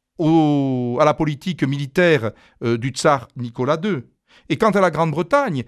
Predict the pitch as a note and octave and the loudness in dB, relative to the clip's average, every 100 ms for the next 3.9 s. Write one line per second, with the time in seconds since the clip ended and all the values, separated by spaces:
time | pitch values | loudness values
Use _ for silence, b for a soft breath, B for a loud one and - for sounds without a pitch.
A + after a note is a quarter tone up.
0 | b - - F#3 - E3 - D#3+ D3 - | b -10 -2 -2 0 -2 -4 -6 -6 -6
1 | - F#3+ E3+ - C#3+ C#3+ C4 E3 A#2+ G#2+ | -4 0 0 0 -2 0 2 2 -2 -6
2 | b b b - D3 D3+ D#3 E3 D3+ - | b b b -2 -2 0 2 2 2 -2
3 | D3 - C3+ - - A#3+ F3+ G#2+ | -8 -2 -4 -4 -2 2 2 0